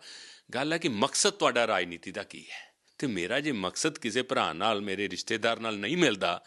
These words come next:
ਤੇ ਮੈਨੂੰ ਆਪਦਾ ਰਸਤਾ ਅਲੱਗ ਚੁਣਨ ਦਾ ਅਧਿਕਾਰ ਹੈ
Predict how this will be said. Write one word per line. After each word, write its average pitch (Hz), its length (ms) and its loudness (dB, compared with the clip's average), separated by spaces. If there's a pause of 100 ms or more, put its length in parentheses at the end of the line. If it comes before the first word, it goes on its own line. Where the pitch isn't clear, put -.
(280)
ਤੇ - 80 -10
ਮੈਨੂੰ 139 300 0
ਆਪਦਾ 104 280 4
ਰਸਤਾ 127 340 2
ਅਲੱਗ 127 160 0
ਚੁਣਨ 135 360 -4
ਦਾ 147 120 4
ਅਧਿਕਾਰ 139 380 4
ਹੈ 190 160 -8